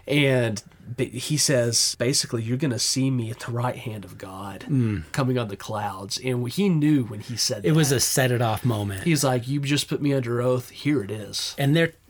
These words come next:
Speaker 2: you know, they already know what they wanna hear, but
Speaker 1: Yeah.
Speaker 2: they're in show, they're tearing their clothes,
Speaker 1: Yep.
Speaker 2: they're tearing their robes, and they're like, "Oh my gosh, it's, it's a bunch of, um, uh, heresy." And
Speaker 1: So when they hear this, they basically, they're like, "All right, we just heard the last thing we needed to hear."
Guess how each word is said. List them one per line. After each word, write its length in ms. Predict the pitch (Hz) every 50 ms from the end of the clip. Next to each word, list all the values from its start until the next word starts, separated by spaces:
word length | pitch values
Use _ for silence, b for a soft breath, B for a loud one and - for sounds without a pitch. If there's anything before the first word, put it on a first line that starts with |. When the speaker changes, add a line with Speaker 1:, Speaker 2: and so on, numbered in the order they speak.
| - - -
Speaker 2:
you 140 | - 208 180
know, 460 | 160 143 139 139 143 147 139 - - -
they 220 | 160 156 156 160
already 220 | 160 170 190 180 175
know 140 | 170 160
what 140 | 156 160 -
they 60 | 156
wanna 220 | 147 147 147 156 147
hear, 180 | 143 156 156 151
but 140 | 143 139 135
Speaker 1:
Yeah. 40 |
Speaker 2:
they're 280 | 131 131 123 120 117 - B B B B B B
in 200 | - 135 135 127
show, 520 | 117 - - - 143 131 131 131 131 131 123
they're 140 | 123 117 110
tearing 460 | - - 131 120 117 117 120 123 123
their 140 | 120 113 110
clothes, 520 | - - - 113 113 110 107 107 107 107
Speaker 1:
Yep. 160 | 107 104 107 107
Speaker 2:
they're 120 | 107 107
tearing 340 | - - 120 117 117 120 120
their 120 | 120 113 107
robes, 520 | 110 110 107 107 107 107 107 107 110 117
and 140 | 107 107 110
they're 120 | 110 110
like, 220 | 107 110 113 117 -
"Oh 260 | 202 196 185 208 220
my 160 | 202 185 175
gosh, 400 | 170 180 185 180 180 175 165 -
it's, 240 | 190 - - - - B B B B B B B
it's 180 | 202 190 - -
a 40 | 180
bunch 240 | 165 175 180 170 -
of, 220 | 180 180 170 170 175
um, 460 | 170 165 165 160 160 156 156 175 165 - B B B B B B B
uh, 220 | - 147 131 127 127
heresy." 920 | 110 135 170 160 160 165 156 - - 165 156 151 151 147 151 151 151 151 139
And 340 | 120 107 107 110 - - - B B B B B 110 B B B
Speaker 1:
So 240 | - - - 165 143
when 180 | 139 139 139 139
they 120 | 143 185 214
hear 360 | 190 - 143 143 151 160 143
this, 320 | 110 110 107 110 104 -
they 220 | - 127 143 180 180
basically, 680 | 139 139 131 135 143 131 - 143 127 - 120 110 107
they're 160 | 113 120 120
like, 240 | 117 113 110 - 139
"All 80 | 139
right, 240 | 135 127 120 - 139
we 180 | 127 131 143 156
just 220 | 151 165 147 -
heard 440 | - 135 131 127 127 123 120 123 120
the 80 | 117 104
last 300 | 104 113 117 120 - -
thing 180 | - 120 113 110
we 120 | 113 113
needed 360 | 110 107 107 110 117 117 107 -
to 60 | 95
hear." 500 | - - 101 101 101 98 98 113 120